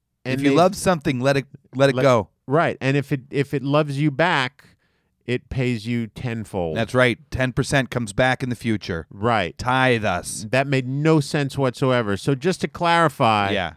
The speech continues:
Speaker 1: you, you make these ideas happen.
Speaker 2: Yeah, 'cause we're lazy, lazy,
Speaker 1: Right.
Speaker 2: lazy.
Speaker 1: Yep. We're New Yorkers. We're urban decay.
Speaker 2: Yeah.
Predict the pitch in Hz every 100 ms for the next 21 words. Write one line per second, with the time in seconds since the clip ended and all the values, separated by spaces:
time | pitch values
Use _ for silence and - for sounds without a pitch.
0 | _ _ _ _ _ - 131 220 220 151
1 | 156 240 220 214 170 180 151 147 135 123
2 | 107 113 107 104 87 67 143 131 147 165
3 | 175 202 233 220 151 107 147 208 147 139
4 | 90 131 139 120 95 95 160 160 - 135
5 | 165 170 180 175 156 139 107 110 147 -
6 | 151 165 156 156 147 139 127 135 - 139
7 | 123 98 82 - 101 104 87